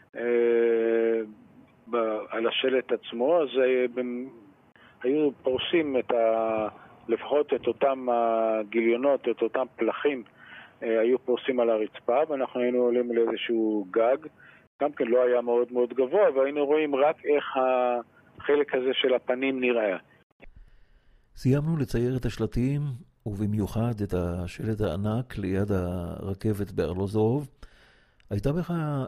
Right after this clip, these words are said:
Speaker 2: סקרנות לראות איך זה יצא?
Speaker 1: <laughs> תשמע, זה תמיד היה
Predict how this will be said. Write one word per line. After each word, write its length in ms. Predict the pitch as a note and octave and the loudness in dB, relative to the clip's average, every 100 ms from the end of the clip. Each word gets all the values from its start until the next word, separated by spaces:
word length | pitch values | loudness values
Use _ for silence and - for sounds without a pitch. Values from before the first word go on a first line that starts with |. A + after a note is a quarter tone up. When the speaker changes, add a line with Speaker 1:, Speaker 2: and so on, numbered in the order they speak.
| - | -8
Speaker 2:
סקרנות 840 | - G#2+ - G#2 G2+ B2+ E3 - - A2 | -8 -8 -2 -2 0 -2 -2 -10 -16 -8
לראות 460 | G#2 G2+ - A#2 | -4 -4 -4 -4
איך 120 | A#2 | -6
זה 120 | - G#2 | -4 -4
יצא? 300 | F2 - A#2 D3 - - - - - - _ - - - - - A2 | -2 -2 0 -2 -6 -14 -18 -20 -20 -20 _ -16 -10 -8 -8 -10 -6
Speaker 1:
<laughs> 600 | B2 G#2+ - - - - | -6 -8 -12 -20 -20 -14
תשמע, 320 | B2+ D#3+ B2 | -4 0 2
זה 120 | B2+ | 0
תמיד 300 | B2 C#3+ G#3 | -2 0 4
היה 180 | F3 D#3+ | 4 4